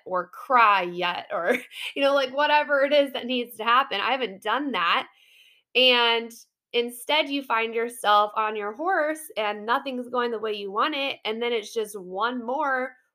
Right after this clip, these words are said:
really triggering thing for you that's not going right in your life.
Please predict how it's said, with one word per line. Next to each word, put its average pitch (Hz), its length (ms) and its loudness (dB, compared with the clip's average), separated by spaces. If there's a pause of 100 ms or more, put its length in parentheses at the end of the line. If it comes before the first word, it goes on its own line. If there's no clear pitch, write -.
(100)
really 233 320 -2
triggering 233 640 -6
thing 233 280 -6
for 202 120 -6
you 240 320 -4
that's 214 240 -4
not 214 260 -2
going 202 240 -6
right 208 220 -2
in 202 100 -8
your 180 160 -6
life. 202 400 -2